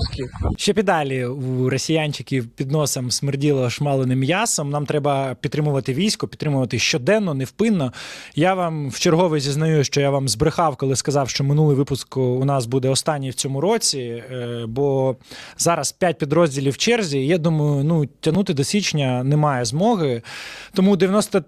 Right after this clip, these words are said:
третій бригаді ми майже дозбирали на пікап. За тиждень росіяни саме в одного підрозділу, який запускає крило, спалили їх два. За новий вже внесли аванс в Європки. Нам треба дозбирати сто тисяч гривень.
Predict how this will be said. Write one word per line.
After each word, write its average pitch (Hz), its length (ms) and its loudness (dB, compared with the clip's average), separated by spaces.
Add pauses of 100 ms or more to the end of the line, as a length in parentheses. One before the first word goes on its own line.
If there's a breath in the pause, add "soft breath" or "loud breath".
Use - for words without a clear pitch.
(120)
третій 190 360 2
бригаді 147 560 2
ми 143 340 2
майже 147 380 2
дозбирали 135 600 0
на 131 120 -2
пікап. 190 460 -2
За 135 140 0
тиждень 135 520 0
росіяни 143 720 0
саме 143 280 0
в 127 200 0
одного 147 280 0
підрозділу, 135 540 2
який 127 560 0
запускає 131 720 0
крило, 135 600 0
спалили 151 460 0
їх 113 140 -4
два. 175 420 0 (380 loud breath)
За 147 240 0
новий 202 460 0
вже 131 520 2
внесли 151 500 2
аванс 135 600 0
в 117 120 -6
Європки. 147 600 0
Нам 180 200 2
треба 160 360 0
дозбирати 143 760 0
сто - 240 0
тисяч 135 340 -2
гривень. 175 440 0